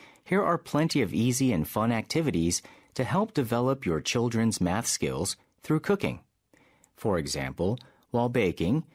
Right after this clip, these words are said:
you use measuring tools such as a teaspoon. You can ask your child to measure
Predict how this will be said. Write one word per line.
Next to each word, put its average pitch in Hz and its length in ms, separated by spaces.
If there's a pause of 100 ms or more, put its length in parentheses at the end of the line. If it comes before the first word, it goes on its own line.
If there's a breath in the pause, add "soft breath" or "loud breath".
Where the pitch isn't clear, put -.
(320 soft breath)
you 110 140
use 110 420
measuring 90 420
tools 107 520
such - 260
as 147 300
a - 80
teaspoon. - 560 (600 soft breath)
You 73 100
can 80 160
ask 90 260
your 71 120
child 107 480
to 92 100
measure 101 400